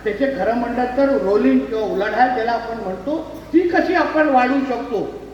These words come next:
त्या दृष्टिकोनातून मला असं वाटतं आपण पत्रकार मित्र जरा राईटमध्ये जा. त्यासाठी मला वाटतं आपल्या सगळ्या जणांचे प्रयत्न आणि त्या मार्गाने आपण सगळेजण झालं पाहिजे.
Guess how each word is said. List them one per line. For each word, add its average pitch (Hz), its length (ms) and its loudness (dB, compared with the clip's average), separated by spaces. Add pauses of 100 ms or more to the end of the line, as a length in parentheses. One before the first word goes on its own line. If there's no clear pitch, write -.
(160)
त्या 175 100 -2
दृष्टिकोनातून 220 840 -4
मला 208 280 0
असं 202 280 0
वाटतं 185 280 -2
आपण 202 260 -2
पत्रकार 202 560 -2
मित्र 202 200 -6
जरा 190 240 0
राईटमध्ये 208 500 -4
जा. 190 80 0 (1800)
त्यासाठी 285 520 0
मला 247 340 0
वाटतं 254 240 -4
आपल्या 240 340 -4
सगळ्या 208 300 -4
जणांचे 208 400 -4
प्रयत्न 190 480 -2 (420)
आणि 202 120 -4
त्या 220 260 0
मार्गाने 226 520 0
आपण 220 280 -2
सगळेजण 196 460 -4
झालं 156 260 -4
पाहिजे. - 260 -10